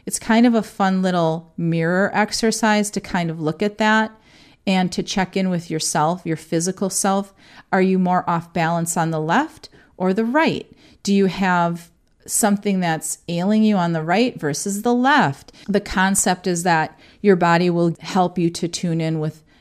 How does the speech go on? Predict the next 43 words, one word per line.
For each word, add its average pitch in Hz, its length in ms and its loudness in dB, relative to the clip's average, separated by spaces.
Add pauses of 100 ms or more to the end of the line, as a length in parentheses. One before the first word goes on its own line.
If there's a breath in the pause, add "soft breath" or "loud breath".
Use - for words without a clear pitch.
(460 soft breath)
do 175 120 0
you 180 120 2
need 165 240 -2
to - 80 -8
balance? 147 960 -2
So - 200 0
meditation 214 680 2
helps 185 320 -4
us 185 160 -6
to 180 100 -2
balance 165 400 -2
the 170 160 -4
left 165 340 -2
and 165 140 -2
the 160 60 -4
right. 147 480 -2 (260 soft breath)
It 196 140 -2
gets 185 260 -4
us - 180 -4
more 180 200 0
in 180 120 -2
tune 180 320 -4
with 165 160 -4
our 151 200 0
authentic 160 540 -4
self. 170 580 -2 (680 soft breath)
But 262 300 4
I 240 240 4
also 269 380 2
have 233 320 0
to 208 100 -6
say 190 260 0
right 180 260 -2
now 180 240 0
that 170 360 -4 (120)
it's 208 200 2
important 208 520 -2
to 208 120 -4
not 185 340 -2
take 180 460 -4
everything 180 540 -2
so 160 220 -6
seriously. 254 1160 0